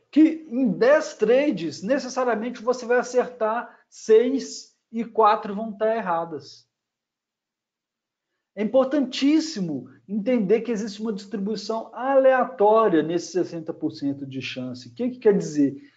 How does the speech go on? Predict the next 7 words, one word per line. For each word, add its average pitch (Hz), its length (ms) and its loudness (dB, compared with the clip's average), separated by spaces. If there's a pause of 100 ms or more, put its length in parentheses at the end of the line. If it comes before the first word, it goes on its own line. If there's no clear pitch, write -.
(100)
Que 214 140 -6
quanto 311 480 2
maior 269 560 4
seu 220 240 2
universo 156 1000 0 (760)
de 139 140 -12
trades, 151 720 0